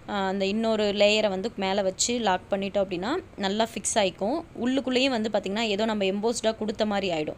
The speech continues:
So, உள்ளுக்குள்ள வந்து பாத்தீங்கன்னா, அந்த sponges அந்த மாதிரிலாம் எதுவும் நம்ம வைக்க தேவையில்ல. So, இதை அப்படியே வச்சு அழுத்தி விட்டுட்டு, இப்ப பாருங்க, அப்படியே அழகா fix ப-,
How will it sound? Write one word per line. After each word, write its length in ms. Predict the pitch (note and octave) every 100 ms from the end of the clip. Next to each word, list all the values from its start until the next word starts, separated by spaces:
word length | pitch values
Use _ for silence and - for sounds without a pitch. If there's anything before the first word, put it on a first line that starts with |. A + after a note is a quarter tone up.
| - -
So, 280 | G3+ G#3
உள்ளுக்குள்ள 300 | A#3 B3 A#3+
வந்து 180 | G#3 G#3
பாத்தீங்கன்னா, 220 | G3+ F#3+
அந்த 220 | G#3+ A3 G3 -
sponges 440 | F#3+ G3+ G#3 -
அந்த 200 | F#3 G3+
மாதிரிலாம் 280 | G#3 G3+ G#3+
எதுவும் 240 | F#3+ G3+
நம்ம 160 | F#3+ F#3
வைக்க 260 | F3 - G3
தேவையில்ல. 480 | F3+ E3 E3 G3+ F4+ - - - -
So, 160 | - G3+
இதை 140 | F#3+
அப்படியே 280 | F#3 F#3+ A3
வச்சு 340 | G#3 F#3 - B3
அழுத்தி 340 | F3+ G3 A3
விட்டுட்டு, 520 | F3+ D#3+ - B3+ G4+ - - - - -
இப்ப 140 | - F3+
பாருங்க, 360 | E3+ E3 E3
அப்படியே 280 | B3+ G3+ G#3+
அழகா 200 | F#3 G3+
fix 300 | G#3 G3 - -
ப-, 160 | F#3